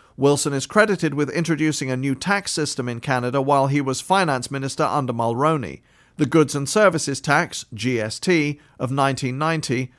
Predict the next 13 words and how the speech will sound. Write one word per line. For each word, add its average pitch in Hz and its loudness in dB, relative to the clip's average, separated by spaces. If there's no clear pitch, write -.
a - -4
sales 180 4
tax 151 0
on 139 0
non-essential 139 0
items, 147 -2
replaced 185 2
a 185 -4
previous 170 0
hidden 202 0
tax 127 -2
on 147 -2
manufacturers. 127 -2